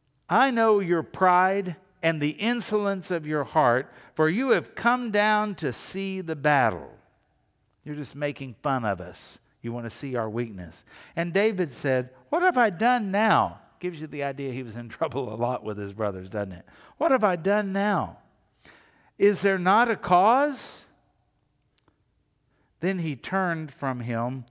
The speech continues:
toward another and said the same thing,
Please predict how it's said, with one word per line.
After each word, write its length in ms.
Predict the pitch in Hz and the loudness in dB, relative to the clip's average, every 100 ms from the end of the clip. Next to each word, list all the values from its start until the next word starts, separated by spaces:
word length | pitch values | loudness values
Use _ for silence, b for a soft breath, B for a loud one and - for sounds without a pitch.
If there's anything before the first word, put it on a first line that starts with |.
| b b b _ | b b b _
toward 360 | - 151 151 143 | -2 0 2 0
another 720 | 139 131 151 156 110 113 123 _ _ _ _ _ _ _ _ _ - b b | -2 0 2 2 0 -2 -8 _ _ _ _ _ _ _ _ _ -20 b b
and 120 | 135 120 | -12 -4
said 280 | 180 165 | -2 -2
the 100 | 135 | -4
same 400 | 117 170 156 147 | -4 -4 -4 -6
thing, 500 | 135 170 139 117 120 | -4 -2 0 -4 -8